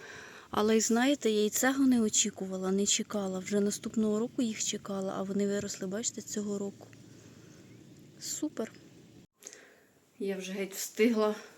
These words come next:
вікно вимити. Я ненавиджу просто, коли вікна заляпані. Тим більше в мене тут такий вид гарний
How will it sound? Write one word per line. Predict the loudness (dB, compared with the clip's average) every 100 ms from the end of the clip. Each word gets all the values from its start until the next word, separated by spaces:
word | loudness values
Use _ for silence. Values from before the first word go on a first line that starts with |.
| -20 -20 -20 -12
вікно | -6 -6 -4 -4 -2
вимити. | -4 -8 -12 -10
Я | -6 -2 -2 -4 -8
ненавиджу | -4 0 2 2 0 -4 -6 -12 -12
просто, | -8 -8 -8 -12 -14 -20 -20 -20 -8
коли | 0 2 4
вікна | 4 4 2 0 -2
заляпані. | -4 0 2 2 0 -4 -10 -8
Тим | -2 2
більше | 2 2
в | 2
мене | 2 2
тут | -2 -2
такий | 0 2
вид | 4 6 6
гарний | 4 2 -2 -4 -14